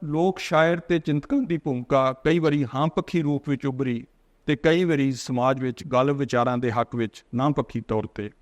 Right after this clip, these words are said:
ਇਹਨਾਂ ਸਭ ਪਰੰਪਰਾਵਾਂ ਵਿੱਚੋਂ ਸਿੱਖ ਗੁਰੂਆਂ ਦੀ ਭੂਮਿਕਾ ਮੂਲ ਲਈ ਬੁਨਿਆਦੀ ਤੇ ਸਭ ਤੋਂ ਬੁਲੰਦ ਸੀ।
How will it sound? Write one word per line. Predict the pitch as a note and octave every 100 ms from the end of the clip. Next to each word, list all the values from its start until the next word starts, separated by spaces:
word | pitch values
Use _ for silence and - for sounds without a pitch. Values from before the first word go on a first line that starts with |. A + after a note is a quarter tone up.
| _ _ _ _ _ _ _ G#3
ਇਹਨਾਂ | B3
ਸਭ | G#3+ B3 B3
ਪਰੰਪਰਾਵਾਂ | A3 G#3 F#3+ F3+ F3 F#3
ਵਿੱਚੋਂ | D3+ - D#3+ D#3+ E3+
ਸਿੱਖ | - - G#3+ -
ਗੁਰੂਆਂ | D3 D3 D#3 E3
ਦੀ | D#3
ਭੂਮਿਕਾ | D3+ C3+ A#2 - C3+ B2 - _ C3
ਮੂਲ | C#3+ F3 E3
ਲਈ | D3 B2+ - _ G#2+
ਬੁਨਿਆਦੀ | A2 C3 C#3 C#3+ C#3 C#3+ A#2+ - _ _ _ -
ਤੇ | D3
ਸਭ | - D#3+
ਤੋਂ | - C#3
ਬੁਲੰਦ | A2 B2+ C#3+
ਸੀ। | - A#2+ G#2+